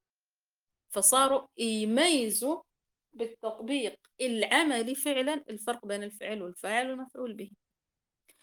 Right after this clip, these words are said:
وصارت المعلومة، تخيلوا إنه عمرهم خمس سنوات وثبتت عندهم المعلومة تمامًا، فقط بشيء تطبيق عملي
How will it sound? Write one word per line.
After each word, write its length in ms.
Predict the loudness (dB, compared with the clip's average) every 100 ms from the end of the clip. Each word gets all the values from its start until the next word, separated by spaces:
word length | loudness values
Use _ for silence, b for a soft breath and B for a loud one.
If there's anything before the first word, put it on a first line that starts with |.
| b b
وصارت 580 | 0 4 6 6 6 2
المعلومة، 400 | 2 2 2 -2
تخيلوا 540 | -6 -2 0 0 -2 -6
إنه 140 | -6
عمرهم 320 | -6 -8 -10
خمس 300 | -6 -4 0 2 2
سنوات 440 | 2 0 -2 -4
وثبتت 480 | -4 -2 -2 -6 -10
عندهم 300 | -10 -10 -14
المعلومة 600 | -10 -10 -10 -10 -12 -16 _ _ _ _ _ _ _ _ _ _ _ _ _ _ _ _ _ _ _
تمامًا، 640 | -2 0 0 0 -4 -6 -8 _ _
فقط 480 | -2 -2 0 -2 -2 -16 -12
بشيء 460 | -6 -4 -2 -2 -4 _ -18
تطبيق 520 | -16 -10 -8 -8 -6
عملي 360 | -4 -2 -2